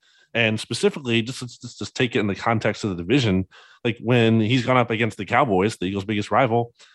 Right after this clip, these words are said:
he's gotten blown out both times. And that's pretty bad. And that's pretty annoying for Eagles fans. So I just think he needs to prove that before I can believe he's gonna go out there and do that. And look, I like Jalen Hurts. I really do.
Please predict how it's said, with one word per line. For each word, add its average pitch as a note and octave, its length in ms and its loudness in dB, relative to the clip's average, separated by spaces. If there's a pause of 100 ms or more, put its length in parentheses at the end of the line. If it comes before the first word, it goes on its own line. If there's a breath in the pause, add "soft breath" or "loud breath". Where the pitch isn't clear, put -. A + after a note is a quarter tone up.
(120 soft breath)
he's E3 100 -6
gotten D3+ 320 2
blown C3+ 300 4
out E3 200 2
both C3 220 -2
times. G#2+ 520 -4
And A2+ 100 -2
that's E3 140 0
pretty B2+ 220 -4
bad. G2+ 400 0
And B2 80 -4
that's C#3+ 140 0
pretty A#2 240 -2
annoying F#2 380 -2
for G2 120 -6
Eagles F#2+ 280 -6
fans. G#2+ 340 -2
So G#2+ 300 4 (240 soft breath)
I B2+ 100 0
just D#3 180 -2
think D#3+ 200 -2
he D3 100 -4
needs C#3+ 220 -6
to C#3+ 80 -2
prove C#3 320 2
that G#2+ 260 4
before A2 280 0
I G#2+ 80 2
can G#2+ 180 -4
believe G#2 340 -2
he's A2 220 -4
gonna G#2+ 180 -4
go G2 140 0
out G#2 160 0
there G#2 180 2
and F#2 160 -2
do A2 140 -4
that. G#2+ 320 0 (340 soft breath)
And A#2+ 260 0 (160)
look, D#3 380 -2
I F3 80 4
like F3+ 280 0
Jalen E2+ 280 -8
Hurts. D#2 300 -12
I A#2+ 60 2
really D3 360 6
do. G2 300 -2